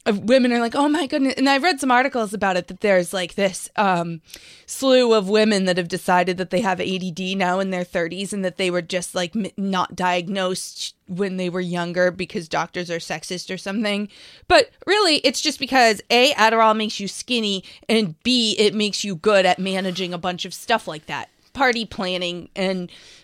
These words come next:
buying up the N ninety-five masks in advance and getting your Christmas cards out on time <clears throat> and all that stuff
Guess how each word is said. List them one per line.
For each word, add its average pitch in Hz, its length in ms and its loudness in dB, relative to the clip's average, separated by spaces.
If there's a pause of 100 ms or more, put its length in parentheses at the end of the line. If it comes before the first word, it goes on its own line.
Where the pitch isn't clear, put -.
buying 202 340 6
up 185 140 0
the 220 140 2
N 196 120 2
ninety-five 196 580 2
masks 180 380 -2
in 190 100 -6
advance 175 720 -6
and 175 320 -4
getting 190 220 0
your 170 120 -2
Christmas 190 380 -4
cards 175 380 -2
out 170 180 -2
on 170 160 -2
time 165 500 -2
<clears throat> - 40 -10
and 185 340 -4
all 185 200 4
that 180 260 -2
stuff - 680 0